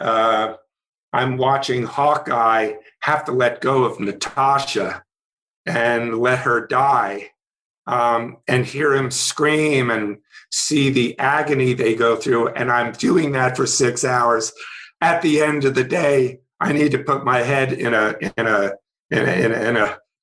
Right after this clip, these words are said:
tub of co-, uh, cold water and just kinda, like, decompress.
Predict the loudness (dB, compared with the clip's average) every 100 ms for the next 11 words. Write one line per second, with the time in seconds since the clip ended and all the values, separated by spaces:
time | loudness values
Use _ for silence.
0 | -8 0 0 2 -2 -4 -8 -2 0 2
1 | -2 0 0 2 2 2 4 2 2 0
2 | -4 -10 -4 0 0 0 0 0 0 -2
3 | -2 2 2 2 -2 -12 _ _ _ 0
4 | 0 2 -2 0 0 0 -4